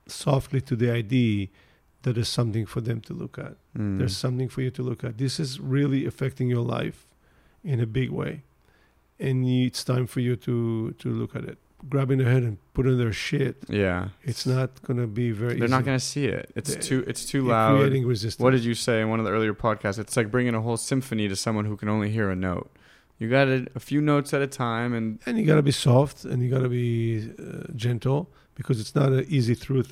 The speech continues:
Speaker 1: for people to accept. "Oh, my childhood was actually screwed up, and my parents were actually not great parents." A, a lot of people like to put their parents on a pedestal,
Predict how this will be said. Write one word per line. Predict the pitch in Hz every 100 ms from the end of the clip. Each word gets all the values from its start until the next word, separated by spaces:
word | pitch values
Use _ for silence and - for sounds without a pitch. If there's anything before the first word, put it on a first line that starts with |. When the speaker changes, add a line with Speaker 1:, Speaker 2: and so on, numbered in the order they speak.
| 127
Speaker 1:
for | 107
people | 123 104 107
to | 120
accept. | - - 160 - - _
"Oh, | 147 131 117 104
my | 120 113
childhood | 135 127 120
was | 113 107
actually | 117 - -
screwed | - 123 123
up, | 127 123 -
and | - 123 123
my | 117
parents | - 131 107
were | 127
actually | - 123
not | 123 110
great | 120 113
parents." | 117 120 117 -
A, | -
a | 127 -
lot | 156
of | -
people | 175
like | 156 151
to | 139
put | 165
their | 151 139
parents | 156 135
on | 147
a | 131
pedestal, | 135 123 - 135 127 147